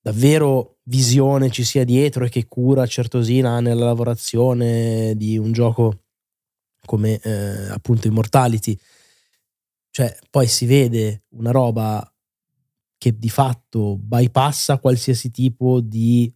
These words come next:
eh, controllo e di anche un po' etica creativa. Arriva, scopiazza di qua e di là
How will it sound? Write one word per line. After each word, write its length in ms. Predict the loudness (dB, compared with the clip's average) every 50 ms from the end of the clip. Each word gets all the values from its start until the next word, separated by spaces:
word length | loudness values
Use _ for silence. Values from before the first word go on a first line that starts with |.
| _ _
eh, 560 | -14 -12 -10 -10 -10 -12 -12 -14 -14 -16 -16 -14
controllo 920 | -10 -8 -6 -6 -4 -2 0 2 2 2 2 2 2 2 2 2 2 0 -2 -2
e 280 | 0 0 2 2 2
di 400 | 0 0 0 0 2 2 0 -2 -4 _ _ _ _
anche 240 | -6 -6 -4 -2 0
un 80 | -2
po' 180 | 0 0 -2 -4 -2
etica 600 | 0 -2 -2 0 -2 -4 -4 -4 -6 -8 -8 -8 _
creativa. 800 | -2 2 2 2 2 2 0 0 0 0 0 -2 -4 -6 -8 -10 _ _ _ _ _ _ _
Arriva, 540 | 0 2 2 2 4 2 2 2 0 -2 -4
scopiazza 580 | -4 -4 -4 -2 0 0 0 0 -2 -2 -2
di 100 | -2 -2
qua 140 | 0 0 0
e 40 | 2
di 60 | 2
là 300 | 2 2 0 0 -2 -4